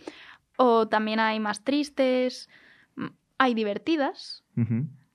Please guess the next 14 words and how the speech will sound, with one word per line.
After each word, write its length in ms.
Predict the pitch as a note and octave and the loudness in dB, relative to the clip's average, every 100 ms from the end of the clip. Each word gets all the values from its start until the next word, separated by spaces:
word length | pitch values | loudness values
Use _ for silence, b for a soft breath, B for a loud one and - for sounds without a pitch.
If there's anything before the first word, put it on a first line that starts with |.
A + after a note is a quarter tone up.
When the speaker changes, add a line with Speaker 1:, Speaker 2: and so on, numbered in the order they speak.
| - | 0
Speaker 1:
Y 100 | C4+ | 2
bueno, 200 | A#3 A3 | 2 0
en 40 | |
general 420 | A#3 A#3 A#3+ C4+ | -2 2 4 2
sirven 260 | D4+ C#4+ C#4+ | 2 4 6
para 120 | A#3+ | 6
mostrar 380 | A3 G#3+ A#3 A#3 | 2 -2 0 2
aspectos 380 | A#3+ B3 A#3+ A3+ | 2 0 0 0
de 80 | A#3 | -2
los 100 | A3+ | -4
personajes 560 | A#3+ - A#3+ A#3 G#3 | -6 -2 -2 -2 -8
que 260 | - G#3+ G3+ | -8 -8 -8
no 120 | G3+ | -8
conocíamos 720 | G#3+ A3 - C4+ B3+ C#4 - | -6 -4 0 0 0 -2 -8